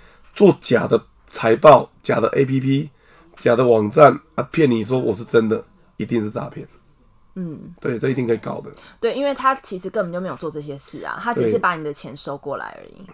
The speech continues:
Speaker 1: 对，对，对。
Speaker 2: 嗯哼哼。
Speaker 1: 哦，所以我，我觉得用法条来讲，刑法的三跟九条，他讲说意图自己或他人不法之所有，
Speaker 2: 嗯。
Speaker 1: 用诈术骗他人之物。
Speaker 2: 对。
Speaker 1: 诈术这件事情就很重要。
Speaker 2: 嗯。
Speaker 1: 如果今天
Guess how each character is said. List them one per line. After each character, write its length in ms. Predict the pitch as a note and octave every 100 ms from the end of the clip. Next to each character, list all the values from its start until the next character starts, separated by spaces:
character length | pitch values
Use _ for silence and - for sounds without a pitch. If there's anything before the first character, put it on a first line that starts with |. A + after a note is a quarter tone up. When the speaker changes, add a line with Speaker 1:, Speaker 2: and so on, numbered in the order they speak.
| -
Speaker 1:
对， 160 | - G#2+
对， 160 | A#2
对。 240 | - - C#3+
Speaker 2:
嗯 200 | F#3+ F#3+
哼 180 | F#3 F3+
哼。 160 | E3+ -
Speaker 1:
哦， 80 |
所 120 | B2+ F#3+
以 40 |
我， 140 | D#3+
我 220 | B2+ C3+ C3
觉 60 |
得 140 | F3 - D3+
用 160 | E3+
法 200 | D3+ A#2+
条 200 | A#2 A#2
来 120 | B2 B2+
讲， 240 | B2+ G#2+ - _ _ _
刑 240 | - C#3+ E3
法 140 | D3+
的 100 | B2+
三 180 | A#2 D3
跟 140 | D#3
九 140 | D3 A#2
条， 160 | B2+
他 100 | B2+
讲 220 | C#3 A2+
说 260 | A2 A#2+ B2+
意 100 | -
图 140 | C3+ A2+
自 120 | -
己 120 | A#2+
或 100 | G#2+
他 120 | A#2
人 220 | A2+ G#2+ G#2+
不 100 | -
法 200 | C3+ C3+
之 120 | B2
所 300 | A2+ - A2+
有， 140 | A2 - -
Speaker 2:
嗯。 260 | E3+ D#3+ E3+ E3+ _
Speaker 1:
用 160 | E3 B2+ -
诈 300 | - C#3+ G#2
术 160 | B2
骗 180 | G#2 B2+
他 140 | G#2+ A2
人 120 | G2
之 160 | A2+
物。 160 | A2+ - - _ _
Speaker 2:
对。 180 | E3+ - - - _
Speaker 1:
诈 280 | - D3+ A#2
术 160 | B2+ A#2
这 100 | A#2+
件 120 | A2+
事 80 | A#2
情 100 | G#2+
就 180 | B2 A2
很 120 | G#2+
重 220 | - - -
要。 80 | - _ _ -
Speaker 2:
嗯。 180 | F3 F3+
Speaker 1:
如 80 | F3+
果 100 | F#3+ -
今 200 | F3+ F3+
天 220 | F#3